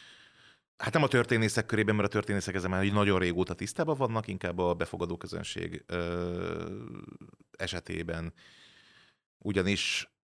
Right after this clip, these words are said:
a történelemmel kapcsolatos, talán legeslegfontosabb dolog az az, hogy az egymással szemben álló narratívák harca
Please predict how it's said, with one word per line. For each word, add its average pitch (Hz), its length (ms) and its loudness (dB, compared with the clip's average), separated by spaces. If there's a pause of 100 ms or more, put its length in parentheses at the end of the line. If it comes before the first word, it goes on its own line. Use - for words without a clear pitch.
(140)
a 85 380 -6
történelemmel 101 680 2
kapcsolatos, 92 680 -4
talán 90 380 -6
legeslegfontosabb - 960 -6
dolog - 400 -12 (400)
az - 140 -10
az, 101 480 -6 (340)
hogy 87 240 -4
az 87 200 2
egymással 104 400 0
szemben 95 360 -4
álló 87 160 -2
narratívák 90 640 -2
harca - 800 -8